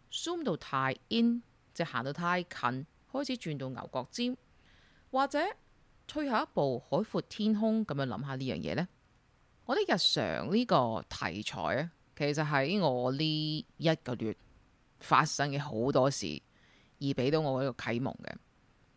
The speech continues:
我隻狗發生咗啲事，而家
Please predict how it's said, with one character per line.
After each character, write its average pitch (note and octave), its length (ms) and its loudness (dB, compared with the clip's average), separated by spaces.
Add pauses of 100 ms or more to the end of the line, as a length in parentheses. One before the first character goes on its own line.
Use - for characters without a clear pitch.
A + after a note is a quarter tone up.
(140)
我 C3+ 240 0
隻 B2+ 140 -2
狗 G#2+ 360 0
發 C#3 160 0
生 C#3+ 200 0
咗 A2 180 -4
啲 A2+ 120 -4
事， D#2+ 320 -8 (480)
而 D3 300 -2
家 A3 340 4